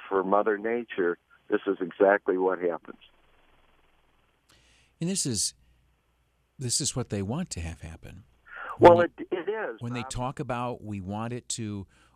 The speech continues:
Speaker 2: overflow its banks in order to recreate these, uh, seasonal, uh, wetlands,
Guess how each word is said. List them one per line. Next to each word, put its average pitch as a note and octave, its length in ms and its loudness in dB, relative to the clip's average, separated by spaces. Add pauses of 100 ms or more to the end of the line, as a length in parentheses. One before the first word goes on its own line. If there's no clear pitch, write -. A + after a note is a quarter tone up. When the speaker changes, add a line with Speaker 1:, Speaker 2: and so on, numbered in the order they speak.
Speaker 2:
overflow A2 580 -8
its - 160 -8
banks F#2 500 -8
in G2+ 140 -10
order G2 220 -8
to F2+ 240 -10
recreate G2 680 -10
these, F#2 420 -8 (100)
uh, F2 80 -12
seasonal, G2+ 720 -8 (280)
uh, F2+ 80 -10
wetlands, F#2 760 -10